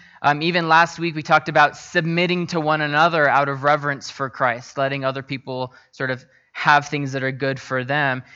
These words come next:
And today we're gonna talk about living a life that honors God and how that's worship. We're gonna be talking about personal holiness. But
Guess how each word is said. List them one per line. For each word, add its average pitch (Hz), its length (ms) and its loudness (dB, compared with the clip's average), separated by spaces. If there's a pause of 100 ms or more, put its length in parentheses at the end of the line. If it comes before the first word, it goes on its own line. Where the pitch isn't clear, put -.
(120)
And 175 120 2
today 226 340 4
we're 262 100 2
gonna 220 180 2
talk 196 300 6
about 175 320 6
living 214 360 2
a 202 60 6
life 170 680 6 (240)
that 156 260 2
honors 151 440 2
God 131 380 4
and 135 80 -8
how 165 320 6
that's 156 400 4
worship. 131 540 -8 (360)
We're 170 120 0
gonna 185 140 -2
be 190 80 -2
talking 175 360 2
about 156 300 2
personal 156 480 -2
holiness. 143 560 -6
But 175 260 6